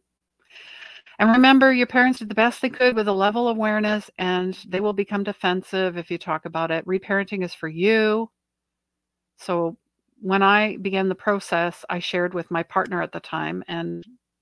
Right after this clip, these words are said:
we, and, you know, he would, thought that was very interesting. So, or, you know, support is very helpful, but just someone you really tr-, trust.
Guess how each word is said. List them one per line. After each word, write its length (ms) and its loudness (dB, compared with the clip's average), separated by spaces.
we, 220 -10
and, 260 -6
you 80 -4
know, 160 -2
he 160 -2
would, 160 -6
thought 180 0
that 100 -2
was 180 -8
very 360 -4
interesting. 680 0
So, 380 4
or, 260 2
you 180 2
know, 140 4
support 440 4
is 140 -2
very 240 2
helpful, 340 4
but 300 0
just 400 -12
someone 400 2
you 200 -2
really 340 2
tr-, 140 -10
trust. 580 -8